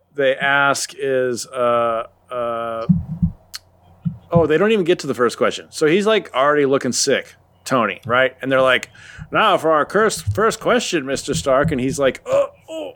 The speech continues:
my heart." And he falls over and passes out. And the news are all going crazy. And like, "Is this a joke?" No, it's not a joke. He's really unconscious. What the heck? Oh my gosh, the stress must have been too much for him. And they open it up and they find, like, a metal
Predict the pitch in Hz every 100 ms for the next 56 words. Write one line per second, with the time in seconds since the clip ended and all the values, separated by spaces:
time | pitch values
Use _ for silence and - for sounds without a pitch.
0 | _ - 208 - - 170 - - 151 147
1 | - 151 139 156 160 127 110 - _ -
2 | 127 135 135 135 123 143 123 101 123 123
3 | 120 131 131 127 120 120 120 113 120 110
4 | 131 131 120 120 110 117 180 - 123 139
5 | 190 156 185 156 160 185 131 160 170 151
6 | 139 127 135 127 123 147 165 107 - 156
7 | - 98 147 175 - - - - 170 143
8 | 147 156 - 139 - 170 170 143 143 143
9 | 135 151 202 - 139 101 - - - 156
10 | 156 185 208 196 160 185 170 135 131 160
11 | 160 170 151 143 127 120 120 127 139 131